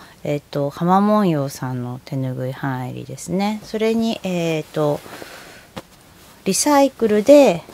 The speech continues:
着物婦さんで見つけたベスロンの生地を、えー、富士工房さんにお仕立てしてもらった長襦袢なので、まあ、新品ですね。いわゆる自分のおあつらえの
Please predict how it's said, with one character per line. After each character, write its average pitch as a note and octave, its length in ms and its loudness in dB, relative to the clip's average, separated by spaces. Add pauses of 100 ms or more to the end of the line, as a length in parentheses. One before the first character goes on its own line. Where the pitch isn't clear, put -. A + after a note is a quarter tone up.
(260)
着 - 120 -8
物 C4+ 440 4
婦 - 80 -10
さ G#3 220 0
ん G#3 60 -2
で A#3 140 2
見 G#3 180 2
つ - 160 -14
け F#3+ 140 -4
た A#3+ 320 4 (480)
ベ A#3+ 100 6
ス B3 220 4
ロ F#3 180 4
ン D3+ 140 0
の F3+ 200 2
生 F3 200 -4
地 D3 220 -4
を、 F#3 260 2 (500)
え D#3 420 -2
ー、 - 160 -20 (600)
富 F#3+ 120 -4
士 F#3+ 100 -2
工 F#3 240 2
房 D#3+ 200 0
さ D3+ 200 -6
ん F3+ 80 -2
に D4 200 4
お E3+ 120 0
仕 - 100 -6
立 D#3 180 -6
て D3+ 100 -4
し - 60 -8
て - 120 -10
も C#3+ 160 -6
ら C#3 120 -8
っ C#3 60 -14 (160)
た C4 200 4 (400)
長 C#3+ 240 -2
襦 C#3 180 -6
袢 C3+ 260 -8
な C3+ 100 -8
の C3 200 -12
で、 G3 260 2 (360)
ま G#3+ 120 -2
あ、 D#3+ 60 -2
新 D#3+ 340 -4 (100)
品 D3 220 -4
で C#3 120 -8
す - 160 -10
ね。 D4+ 220 -2 (120)
い D3 80 -6
わ C3 160 -8
ゆ B2 140 -12
る - 100 -16 (240)
自 D3 120 -4
分 C#3 300 -4
の F#3+ 300 -2
お D3 80 -2
あ D3 80 -2
つ - 200 -10
ら C3 180 -8
え C3+ 40 -12
の G#3 200 0